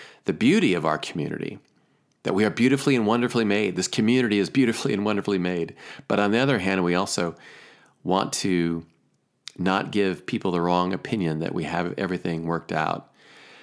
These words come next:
The challenge for churches in gathering is that we want to just stay with our own people. And it, it can be hard whenever we are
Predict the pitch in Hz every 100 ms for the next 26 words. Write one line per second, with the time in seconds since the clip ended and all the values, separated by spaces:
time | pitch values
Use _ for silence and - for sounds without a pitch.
0 | _ - - 143 143 98 90 - 92 82
1 | - 165 - 76 87 - - - 85 87
2 | 101 120 117 78 76 85 - 107 117 107
3 | 92 87 - - 226 95 85 92 107 -
4 | 98 87 92 - - - 104 101 98 95
5 | - - - - - - - - - _
6 | _ _ _ _ _ _ 107 110 98 104
7 | 92 90 - 92 76 62 - - - -
8 | 98 90 95 95 - 87 85 - 175 95
9 | 73 82 98 95 90 87 85 87 85 78